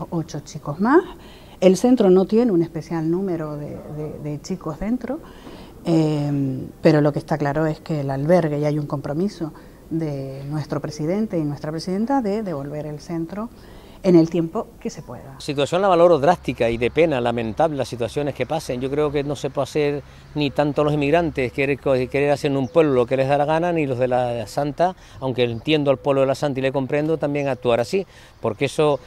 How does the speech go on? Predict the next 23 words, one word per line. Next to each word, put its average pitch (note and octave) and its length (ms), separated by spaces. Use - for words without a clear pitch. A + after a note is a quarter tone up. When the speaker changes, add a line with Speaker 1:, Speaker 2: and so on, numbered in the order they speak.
Speaker 2:
¿qué F3 120
pasa? D#3+ 320
Que B2+ 80
desgraciadamente, C#3 880
eh, A#2 560
quien C#3 160
va D3+ 60
a - 20
pagar D3 200
las D3 100
consecuencias D#3 720
son E3+ 160
los C#3+ 100
vecinos C3 300
de A#2+ 80
la B2 80
Santa. C#3+ 320
¿Por C3+ 160
qué? G3 160
Porque C3 180
son C#3 180
menores, G#3+ 520
no, C#3+ 240